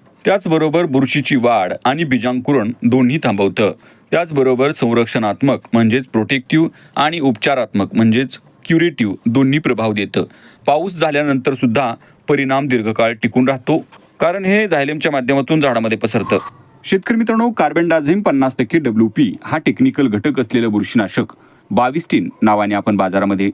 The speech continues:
खरेदी करत असतो. शेतकरी मित्रांनो, हे आंतरप्रवाही पद्धतीनं कार्य करणारं बुरशीनाशक आहे.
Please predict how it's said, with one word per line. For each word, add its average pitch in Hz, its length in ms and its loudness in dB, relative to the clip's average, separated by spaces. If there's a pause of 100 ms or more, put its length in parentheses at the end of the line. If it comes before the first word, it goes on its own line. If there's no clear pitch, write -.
(100)
खरेदी 98 240 -2
करत 101 260 -2
असतो. 131 320 -2 (400)
शेतकरी 175 320 -2
मित्रांनो, 196 360 -2
हे 165 360 0 (140)
आंतरप्रवाही 131 500 0
पद्धतीनं 123 800 0
कार्य 107 320 -2
करणारं 107 400 0
बुरशीनाशक 98 520 -2
आहे. 98 200 -4